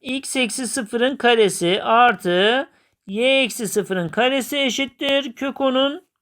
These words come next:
karesi. Yani merkezi orijinde olan ve yarıçapı kök on olan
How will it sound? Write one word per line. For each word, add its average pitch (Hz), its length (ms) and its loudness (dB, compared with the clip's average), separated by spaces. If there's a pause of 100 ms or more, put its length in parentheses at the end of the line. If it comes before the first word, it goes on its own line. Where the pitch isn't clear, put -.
karesi. 220 560 2 (480)
Yani 208 280 0
merkezi 247 540 2
orijinde 262 500 -4
olan 226 420 0 (1200)
ve 277 440 2
yarıçapı 226 760 0
kök 226 300 -4
on 285 140 -2
olan 254 460 2